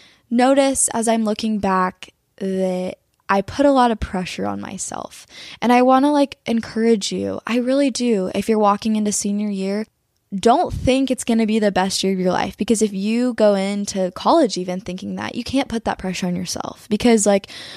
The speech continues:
what if God designed the best years of your life to be ten, fifteen years away? You don't know. You don't know. Every year you walk through with him is gonna be a great year, and you're gonna learn from it, and you're gonna grow from it. But I'm just saying, like, I felt like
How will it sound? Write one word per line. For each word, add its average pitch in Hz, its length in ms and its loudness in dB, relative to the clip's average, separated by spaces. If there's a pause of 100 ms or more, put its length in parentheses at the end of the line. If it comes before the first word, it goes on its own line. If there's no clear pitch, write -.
(120)
what 247 140 4
if 247 160 2
God 196 240 6
designed 202 400 2
the 196 60 0
best 185 400 -2
years 185 180 0
of 190 80 0
your 180 100 2
life 185 240 -2
to 202 120 -6
be 185 420 -8 (400)
ten, 190 440 -2
fifteen 185 480 -4
years 180 180 -6
away? 233 260 -2
You 233 220 2
don't 330 240 2
know. 190 420 2 (380)
You 294 80 0
don't 320 220 2
know. 262 440 2
Every 285 540 2
year 202 240 -4
you 220 160 -4
walk 196 240 -4
through 220 120 0
with 190 160 -4
him 214 180 2
is 196 100 0
gonna 196 240 0
be 175 140 -2
a 165 80 0
great 180 260 0
year, 196 460 2
and 202 120 2
you're 196 100 2
gonna 180 200 -4
learn 170 240 0
from 175 240 -2
it, 185 100 -2
and - 80 -6
you're 185 120 -6
gonna 90 120 -8
grow 196 280 0
from 98 240 -6
it. - 160 -4 (460)
But 240 100 0
I'm 254 100 2
just 262 180 0
saying, 214 380 -2
like, 185 320 -8 (260)
I 226 360 6
felt - 520 0
like 285 440 2